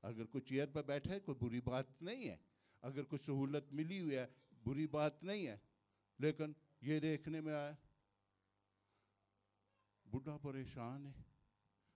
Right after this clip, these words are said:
बुजुर्ग जो ना देख रहा है, "हाँ, मैं किवें हुण नीचे बैठांगा?"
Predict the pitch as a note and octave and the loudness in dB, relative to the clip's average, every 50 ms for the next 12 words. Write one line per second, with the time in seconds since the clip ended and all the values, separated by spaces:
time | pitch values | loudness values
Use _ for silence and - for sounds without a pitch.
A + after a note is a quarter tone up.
0 | _ - A2 B2+ A#2+ C#3+ D3 C#3+ D#3 C#3+ C3+ D#3 D3 C3+ C#3 C#3 C3+ C3 C3 C3+ | _ -2 -2 -2 0 -2 -4 -6 -6 -8 -8 -8 -8 -8 -8 -10 -10 -10 -10 -10
1 | C3 - - D3 C3+ B2+ B2+ C3 _ _ _ _ _ _ _ _ _ _ - B2+ | -10 -14 -18 -20 -20 -20 -20 -20 _ _ _ _ _ _ _ _ _ _ -12 -10
2 | C#3 C#3+ C#3 C3+ C3 - - C3+ B2 B2+ C3+ C#3+ D3 C#3 C3 B2 A#2 A2 - A#2 | -8 -8 -8 -8 -10 -8 -6 -6 -4 -4 -4 -6 -8 -10 -10 -10 -10 -10 -10 -8
3 | G#2+ G#2 G#2+ G#2 G#2 - - A#2 G#2+ F#2 F#2 | -8 -6 -6 -6 -6 -6 -8 -8 -8 -12 -14